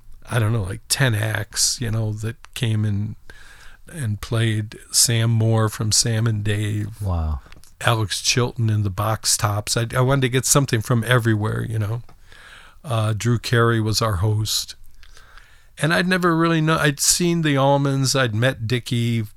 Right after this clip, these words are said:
Speaker 1: you know, ten or twelve times for the first time every time. And at lunch that day, I'm walking around thanking everybody for coming, and I introduced myself to Dickie, and he said,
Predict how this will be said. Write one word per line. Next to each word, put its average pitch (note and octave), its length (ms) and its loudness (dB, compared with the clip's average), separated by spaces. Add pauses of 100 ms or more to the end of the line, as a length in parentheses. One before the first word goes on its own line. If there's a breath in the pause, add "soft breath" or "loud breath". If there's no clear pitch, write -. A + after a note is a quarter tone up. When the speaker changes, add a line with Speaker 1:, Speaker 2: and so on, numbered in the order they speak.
Speaker 1:
you C3+ 140 -2
know, A#2 160 2
ten A#2 260 -2
or A#2 100 0
twelve A#2 340 -2
times A2+ 440 0
for - 160 -4
the G#2 120 -4
first - 400 -2
time A2+ 260 -2
every A2+ 240 -6
time. A#2 460 -6
And G2+ 160 -8 (960 soft breath)
at B2+ 220 0
lunch D3+ 400 4
that A#2 260 -2
day, A#2+ 400 -2 (220)
I'm C3 260 -6
walking A#2+ 560 -4
around A#2+ 480 0
thanking A#2 460 -2
everybody A2+ 420 -4
for - 180 -10
coming, A#2 440 -4
and A2 120 -4
I G#2+ 180 -4 (260)
introduced G#2+ 420 -4
myself A2+ 440 -6
to - 100 -6
Dickie, A#2 420 -8
and A2 100 -4
he A2+ 60 -4
said, B2 300 -6